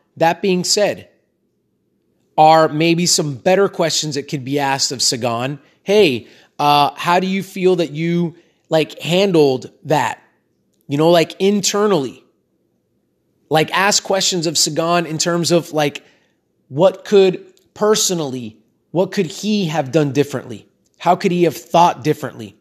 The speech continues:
How could he have reacted differently to different things that happened? That's a little bit better phrased of a question,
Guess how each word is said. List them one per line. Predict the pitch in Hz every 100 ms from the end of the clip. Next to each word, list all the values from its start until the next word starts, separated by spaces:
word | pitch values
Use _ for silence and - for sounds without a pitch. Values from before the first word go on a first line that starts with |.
| _
How | 160 165
could | 180
he | 156 165
have | 160 -
reacted | 143 151 160 170 165 131
differently | 156 - 127 143
to | - 131
different | 151 151 139
things | 151 160 135
that | 127
happened? | 139 135 110 - - _ _
That's | 120 175 240 302 - -
a | 180
little | 185 185
bit | 175 147 123
better | 170 170
phrased | 160 - 165 165 147
of | 135
a | 123
question, | - 170 - - - 175